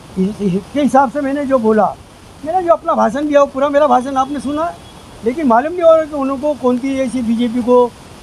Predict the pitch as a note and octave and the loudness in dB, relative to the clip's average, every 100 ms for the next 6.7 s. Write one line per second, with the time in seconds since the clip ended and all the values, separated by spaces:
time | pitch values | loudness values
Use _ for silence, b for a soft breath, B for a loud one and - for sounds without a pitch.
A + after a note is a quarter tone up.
0 | - A3+ A#3+ A3+ A3+ A#3 A#3 A#3 A3+ A3+ | 2 4 4 0 0 2 4 4 2 0
1 | A#3 A3+ G#3+ A3 G#3+ A3 A3 A3 A3 A3 | 2 2 2 2 2 2 4 2 4 4
2 | G#3+ F3+ G3 - - - E3 F#3 A#3+ C#4+ | 2 0 -2 -6 -16 -8 2 2 4 4
3 | C#4 C#4+ C#4 C#4+ B3 B3+ C#4+ A#3+ G3+ C#3+ | 4 2 0 -2 0 0 2 2 2 -2
4 | - - - E4+ A#3+ A3+ C4+ E4 E4+ D#4 | -8 -10 -2 0 4 4 4 2 0 4
5 | D#4 D#4 E4 E4 D#4+ D#4+ D#4 D4+ E4 E4 | 4 4 -2 0 -2 2 2 0 2 4
6 | D#4+ D#4 D#4 D4 C#4+ D4 D#4 | 6 6 4 2 2 2 0